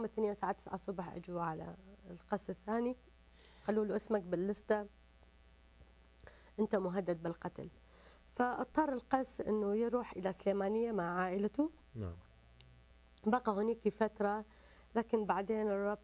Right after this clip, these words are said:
Speaker 1: قال له: "آه، لا، ترجع لبغداد."
Speaker 2: ورجع.
Speaker 1: فرجع لبغداد مرة
Speaker 2: نشكر
Speaker 1: أخرى.
Speaker 2: الرب، هلا موجود ببغداد.
Speaker 1: موجود
Speaker 2: بس بنصلي
Speaker 1: ببغداد.
Speaker 2: من أجله،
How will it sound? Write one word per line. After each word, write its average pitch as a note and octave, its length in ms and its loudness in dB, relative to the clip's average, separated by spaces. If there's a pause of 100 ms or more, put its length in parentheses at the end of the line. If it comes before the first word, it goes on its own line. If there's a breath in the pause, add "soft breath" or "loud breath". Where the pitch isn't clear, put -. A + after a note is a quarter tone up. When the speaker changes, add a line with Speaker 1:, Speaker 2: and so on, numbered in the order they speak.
(140)
Speaker 1:
قال G3+ 180 0
له: G3 380 -2 (120)
"آه، G3 380 -6 (340)
لا، G3+ 420 -2
ترجع F#3+ 340 -2
لبغداد." F#3+ 480 -10
Speaker 2:
ورجع. G3+ 500 0
Speaker 1:
فرجع G3+ 280 0
لبغداد G3 400 -6
مرة F#3+ 140 -8
Speaker 2:
نشكر A2+ 280 -4
Speaker 1:
أخرى. G#2 160 0
Speaker 2:
الرب، F#2 140 -4
هلا G#2+ 140 0
موجود G#2 340 0
ببغداد. F#2+ 260 -4 (140)
Speaker 1:
موجود G2 80 -2
Speaker 2:
بس F#2+ 140 -4
بنصلي A2 460 0
Speaker 1:
ببغداد. G#2 140 0
Speaker 2:
من G#2+ 40 -4
أجله، A#2 380 0